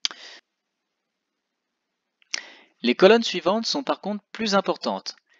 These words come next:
Elles concernent tout d'abord les dimensions des cylindres que vous allez commander. Notez que chez C E S, nous indiquons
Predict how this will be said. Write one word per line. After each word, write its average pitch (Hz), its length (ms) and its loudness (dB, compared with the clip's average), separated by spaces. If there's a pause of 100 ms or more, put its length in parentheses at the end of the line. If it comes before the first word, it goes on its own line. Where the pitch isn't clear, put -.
(580)
Elles 180 140 0
concernent 160 460 -2
tout 208 120 -8
d'abord 170 580 2 (240)
les 123 140 -6
dimensions 185 640 -6
des 151 120 -6
cylindres 165 420 -4
que 175 120 -10
vous 160 200 -6
allez 156 120 0
commander. 196 500 -6 (1040)
Notez 190 480 -2
que - 160 -10
chez 175 180 -2
C 196 200 -4
E 139 120 0
S, 139 320 0 (100)
nous 135 140 -8
indiquons 156 540 -8